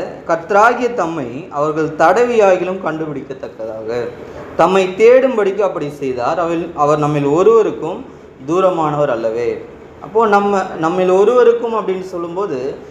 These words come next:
மனிதர்கள் எல்லாரையும் தான் உட்படுத்தி பேசுறார். எந்த ஒரு மனிதனுக்கும்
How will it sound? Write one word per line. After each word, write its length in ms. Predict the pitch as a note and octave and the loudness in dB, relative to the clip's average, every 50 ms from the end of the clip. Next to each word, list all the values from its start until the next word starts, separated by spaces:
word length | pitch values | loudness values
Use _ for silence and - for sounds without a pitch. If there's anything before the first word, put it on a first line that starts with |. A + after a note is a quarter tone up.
| - - - - - | -20 -20 -20 -10 -2
மனிதர்கள் 560 | C#3 D#3 F3+ G3+ B3 C4+ B3+ B3+ A#3+ A3+ G#3+ | 2 4 4 4 4 6 6 6 6 6 4
எல்லாரையும் 460 | G3 F#3 F3+ G3 G#3+ G#3+ A3 A3 G#3+ | 4 4 4 4 4 6 6 4 4
தான் 140 | A3+ A3 G#3+ | 2 0 0
உட்படுத்தி 440 | G3 G3 G3 F#3+ G3 F#3 D#3+ - - | -2 -4 -4 -6 -6 -4 -4 -4 -4
பேசுறார். 400 | D3 D#3 D3 C3+ - C3+ C3 C3+ | -4 -4 -6 -6 -6 -6 -4 -4
எந்த 300 | E3 F#3+ A#3 C4 C#4 C#4 | -2 -2 6 8 8 8
ஒரு 160 | C4+ B3+ B3+ | 8 6 2
மனிதனுக்கும் 800 | A3 G3+ F#3+ G3 G#3 G3+ G#3 G3 F#3 E3+ - - B2 A2+ A2+ B2 | 0 -2 -4 -4 -2 -4 -4 -4 -4 -8 -12 -14 -16 -16 -16 -16